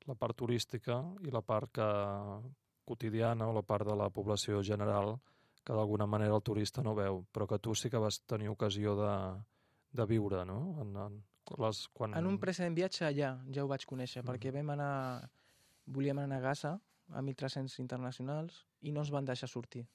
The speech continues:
Speaker 2: del Caire. I això va ser el govern egipci que va, que va dir, el ministre d'Afers, eh, Estrangers, em sembla, va dir que aquella marxa per la llibertat, que volíem anar fins a la frontera,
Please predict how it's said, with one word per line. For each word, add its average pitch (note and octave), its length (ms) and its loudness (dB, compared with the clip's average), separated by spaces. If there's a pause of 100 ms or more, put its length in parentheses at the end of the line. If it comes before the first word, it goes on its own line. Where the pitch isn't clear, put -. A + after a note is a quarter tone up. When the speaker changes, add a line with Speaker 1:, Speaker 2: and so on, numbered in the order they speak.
Speaker 2:
del A#2 140 -6
Caire. A#2+ 320 -6 (1000)
I C3 120 -2
això C#3+ 240 2
va D3+ 120 4
ser D3+ 760 2
el B2+ 100 -2
govern C#3+ 340 -2
egipci C#3 440 -6
que C3+ 120 -4
va, B2+ 560 -2
que B2+ 140 -2
va B2+ 140 0
dir, C3 400 -2
el A#2 240 -6
ministre B2 600 -4 (320)
d'Afers, B2 580 -6
eh, A#2 520 -12 (420)
Estrangers, B2+ 460 -6
em B2+ 100 -6
sembla, B2+ 420 -6 (580)
va C#3+ 160 -2
dir D3 180 -2
que C3 100 0
aquella C3+ 340 0
marxa C3+ 480 -2
per B2 160 -4
la B2 80 0
llibertat, B2+ 640 -4
que B2+ 100 -6
volíem B2+ 220 -4
anar C3 160 -4
fins C3+ 220 -10
a B2 40 -4
la B2 80 -4
frontera, C3+ 520 -6